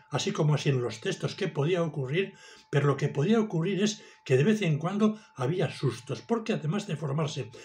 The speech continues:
el yoduro de hidrógeno y nitrógeno a secas, ¿verdad? Queda muy bonito en la ecuación, ¿verdad? Pues, ¿m? una de hidracina, dos de yodo, cuatro de yoduro de hidrógeno, yodo hídrico y una de nitrógeno. ¡Jo, qué bonito! ¿Sí? Pero, ¿y si se forma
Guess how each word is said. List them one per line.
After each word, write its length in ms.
el 140
yoduro 280
de 80
hidrógeno 420
y 80
nitrógeno 540
a 60
secas, 360
¿verdad? 340
Queda 200
muy 140
bonito 280
en 60
la 80
ecuación, 380
¿verdad? 340
Pues, 680
¿m? 260
una 200
de 100
hidracina, 580
dos 240
de 120
yodo, 340
cuatro 320
de 140
yoduro 280
de 80
hidrógeno, 380
yodo 200
hídrico 360
y 60
una 140
de 100
nitrógeno. 360
¡Jo, 180
qué 100
bonito! 420
¿Sí? 260
Pero, 380
¿y 120
si 120
se 200
forma 560